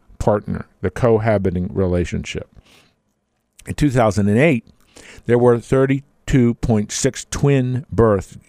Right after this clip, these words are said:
per one thousand births in our country, the highest rate on record. And finally, women with graduate or professional degrees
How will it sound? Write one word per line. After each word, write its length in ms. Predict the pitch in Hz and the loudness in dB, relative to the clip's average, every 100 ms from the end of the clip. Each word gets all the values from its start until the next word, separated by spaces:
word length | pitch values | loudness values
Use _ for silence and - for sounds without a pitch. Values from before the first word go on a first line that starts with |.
| _ | _
per 260 | 101 101 - | -2 -2 -4
one 280 | 101 113 110 | -2 0 0
thousand 480 | 117 113 110 95 82 | 2 2 2 0 0
births 260 | 92 87 | 0 0
in 120 | 92 87 | -4 -4
our 80 | |
country, 460 | - 101 87 - 87 _ _ - - _ | -6 -6 -6 -8 -12 _ _ -20 -20 _
the 60 | - | -6
highest 500 | - 127 120 110 - | -2 0 0 -2 0
rate 320 | 101 98 - - | 2 2 -2 -6
on 260 | 95 92 98 | -4 -4 -2
record. 540 | 90 98 95 - - - _ _ _ _ - - _ | 0 0 0 -6 -10 -14 _ _ _ _ -20 -20 _
And 180 | 131 139 | -2 -2
finally, 540 | - 190 214 180 117 113 | 2 4 6 4 4 2
women 460 | 127 151 160 147 | 0 2 2 2
with 280 | 117 - 101 | 2 0 -4
graduate 640 | 95 131 147 139 151 147 | 2 2 2 2 0 0
or 140 | 117 104 | -2 -2
professional 680 | - 110 - 143 - 127 117 | -2 -4 0 0 0 -2 -2
degrees 840 | 98 101 104 113 98 78 - | -2 0 2 2 2 -2 -8